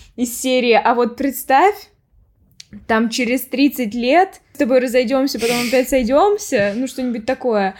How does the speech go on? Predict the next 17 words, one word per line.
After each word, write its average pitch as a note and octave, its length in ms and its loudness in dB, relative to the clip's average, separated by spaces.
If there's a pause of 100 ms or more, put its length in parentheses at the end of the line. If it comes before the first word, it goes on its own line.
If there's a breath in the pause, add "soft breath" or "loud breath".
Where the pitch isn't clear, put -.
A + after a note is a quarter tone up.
(100)
Я, B3 160 2
мне F#4+ 160 0
кажется, D4 360 -4
задавала B3 440 0
Саше A#3 320 -6
вопрос, A#3+ 340 -2
я C4+ 80 -2
спрашивала: A#3+ 560 -2
«Саш, G#3+ 320 -4
вот G3 140 -8
смотри, A3 560 -4 (400 loud breath)
если C4+ 300 0
мы C4+ 180 4
заведем B3 420 -2
собаку, C4+ 480 -2
то B3 100 -8
какую? G3+ 640 -2